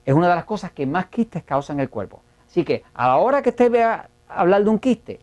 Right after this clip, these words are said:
piense, ¿qué está infringiendo? ¿Qué estoy comiendo?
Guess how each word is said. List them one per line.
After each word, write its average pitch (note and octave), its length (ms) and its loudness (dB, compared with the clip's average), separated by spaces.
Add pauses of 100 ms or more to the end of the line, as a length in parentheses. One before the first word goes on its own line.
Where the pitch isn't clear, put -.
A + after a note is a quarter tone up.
(220)
piense, F#3+ 480 -2 (300)
¿qué G3+ 120 0
está G3 240 -4
infringiendo? C3+ 800 -2 (320)
¿Qué G3 360 -2 (100)
estoy G3 240 2
comiendo? F3 720 0